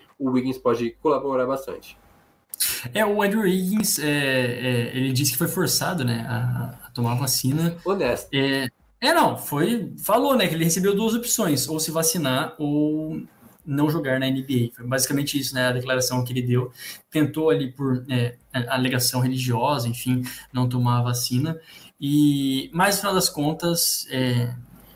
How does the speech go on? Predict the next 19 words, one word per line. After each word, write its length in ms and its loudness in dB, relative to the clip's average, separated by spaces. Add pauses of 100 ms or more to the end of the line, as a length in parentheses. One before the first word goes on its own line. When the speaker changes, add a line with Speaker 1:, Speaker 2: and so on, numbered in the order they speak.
(120)
Speaker 2:
acho 180 -4
que 360 2 (360)
ele, 480 0
enfim, 400 0
tomou 460 2 (180)
da 140 2
Johnson 400 2
and 120 2
Johnson, 460 0
né, 100 0
pelo 180 -2
que 60 -2
eu 60 2
vi 140 2
ali 220 2
a, 220 -2 (300)
a 80 -6
notícia 560 0
do, 380 -2